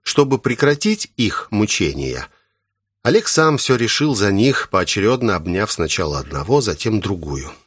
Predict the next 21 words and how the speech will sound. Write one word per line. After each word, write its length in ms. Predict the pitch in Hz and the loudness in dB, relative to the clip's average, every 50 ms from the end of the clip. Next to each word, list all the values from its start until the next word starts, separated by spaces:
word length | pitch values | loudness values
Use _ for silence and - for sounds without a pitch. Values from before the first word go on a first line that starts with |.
| _ _ _ | _ _ _
«Не 200 | 110 113 120 117 | 6 6 6 6
ждали?» 500 | 95 87 87 98 95 101 110 117 113 - - _ _ _ | 4 2 0 0 2 2 2 2 0 -2 -6 _ _ _
спросил 500 | - - - 90 85 - - 87 85 92 | -8 -6 -4 -2 -2 -2 -4 -4 -2 -2
он 140 | 104 101 90 | -2 0 -2
с 80 | - | -2
усмешкой 560 | 92 - - 98 117 139 139 - - 135 131 - - _ _ _ _ _ _ _ _ | -4 -4 -2 0 0 0 0 2 0 -2 -2 -2 -10 _ _ _ _ _ _ _ _
и 100 | - 131 | -6 -4
прошёл 420 | 143 127 110 95 - - 107 110 98 | 0 0 0 0 0 0 0 -2 -2
к 60 | 90 | -2
диванчику. 720 | 87 95 90 85 76 64 65 - - - - - 67 64 - _ _ _ | -2 -2 0 0 -2 -2 -4 -6 -6 -8 -8 -12 -12 -12 -14 _ _ _
«Сяду 360 | - - 135 123 117 104 104 | 0 2 2 2 4 2 0
без 180 | 90 107 101 - | 0 0 -2 -2
приглашения, 840 | - 107 101 101 107 110 - - 107 85 69 69 69 62 58 - - - _ _ | -2 -4 0 2 0 0 2 0 -2 -2 -2 -2 -4 -4 -6 -8 -10 -12 _ _
от 180 | - 101 - - | -4 -4 -2 0
вас 220 | 101 98 - - | 0 0 0 0
не 120 | 101 101 101 | 0 0 0
дождёшься». 680 | 98 98 98 92 85 76 71 - - - - - - _ _ _ _ _ _ _ _ _ _ _ | 0 0 0 0 -2 -2 -2 -2 -2 -4 -4 -8 -14 _ _ _ _ _ _ _ _ _ _ _
«Как 240 | - - 196 175 151 | 0 2 2 2 4
же 140 | 147 180 190 | 2 4 4
не 140 | 185 185 | 4 4
ждали?» 480 | 180 160 160 180 165 131 113 113 113 | 2 2 2 2 2 2 2 0 -4